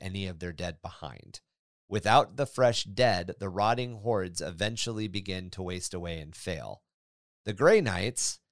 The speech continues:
carve the names of Talaran commanders into their armor as honor for their service,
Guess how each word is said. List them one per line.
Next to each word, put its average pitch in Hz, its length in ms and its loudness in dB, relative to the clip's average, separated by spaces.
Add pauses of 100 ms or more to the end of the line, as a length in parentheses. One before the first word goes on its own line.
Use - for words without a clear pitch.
(320)
carve 175 380 6
the 185 80 2
names 156 400 0
of 123 100 -4
Talaran 160 580 2
commanders 131 600 -2
into 131 180 -2
their 123 260 2
armor 101 480 0
as 90 300 -4
honor 131 380 0
for 131 180 -4
their 127 160 0
service, 78 640 0